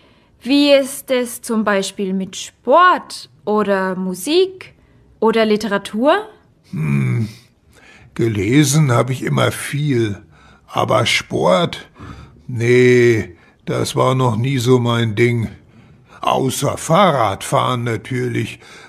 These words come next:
Speaker 2: Aber das ist ja auch was anderes. Meine Frau und ich sind einmal die Woche zum Kartenclub gegangen. Ja, Karten hab ich regelmäßig gespielt.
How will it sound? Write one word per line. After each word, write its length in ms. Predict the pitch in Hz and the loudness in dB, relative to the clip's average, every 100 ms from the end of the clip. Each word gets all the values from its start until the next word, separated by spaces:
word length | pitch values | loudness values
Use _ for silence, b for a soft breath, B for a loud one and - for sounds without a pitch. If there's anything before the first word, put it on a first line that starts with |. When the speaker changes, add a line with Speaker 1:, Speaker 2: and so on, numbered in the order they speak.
| _ | _
Speaker 2:
Aber 300 | 165 131 139 | -6 -2 -2
das 280 | 135 143 - | 0 -2 0
ist 180 | 151 - | -2 0
ja 100 | 135 | 0
auch 300 | 135 120 - | 0 -2 -4
was 300 | 117 - - | -6 -6 -6
anderes. 840 | - 160 143 120 104 104 101 - - b b b _ _ _ _ | 0 2 2 0 -2 -4 -8 -12 -18 b b b _ _ _ _
Meine 400 | - - 117 123 | -8 -2 0 -2
Frau 440 | - - - 165 226 | -4 -6 0 2 4
und 280 | 196 180 | 4 4
ich 260 | 220 196 - | 2 2 2
sind 340 | 170 156 156 | 0 0 -2
einmal 420 | 220 233 220 202 180 | -4 -2 0 2 4
die 220 | 180 160 | 4 4
Woche 300 | 175 175 151 | 2 0 -2
zum 260 | - 156 | 2 0
Kartenclub 880 | 139 131 120 - 120 - 131 123 - | 2 0 0 -2 -8 -6 -2 -4 -2
gegangen. 600 | - 110 110 110 117 117 - b b b b b | -6 -4 -4 -6 -10 -14 -16 b b b b b
Ja, 720 | - 69 - - - - - B B B - | -12 -6 -2 2 2 0 -4 B B B -10
Karten 580 | 107 110 147 - 139 117 | -6 -2 -2 0 0 2
hab 160 | 113 | 2
ich 220 | 120 123 | 0 0
regelmäßig 920 | 123 147 135 123 113 120 120 - 120 - | 2 2 4 2 2 0 0 -2 -4 -4
gespielt. 800 | 120 107 - 131 143 135 - | -6 -4 -8 -10 -8 -8 -8